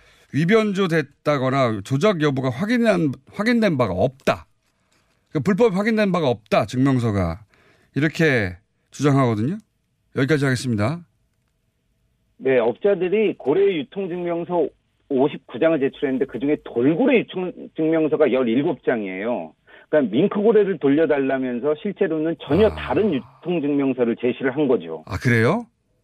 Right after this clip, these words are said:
Speaker 2: 네.
Speaker 1: 밍크고래를 돌려달라고 하는데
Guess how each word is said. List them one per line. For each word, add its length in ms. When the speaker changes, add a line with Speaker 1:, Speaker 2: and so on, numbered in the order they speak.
Speaker 2:
네. 380
Speaker 1:
밍크고래를 720
돌려달라고 540
하는데 460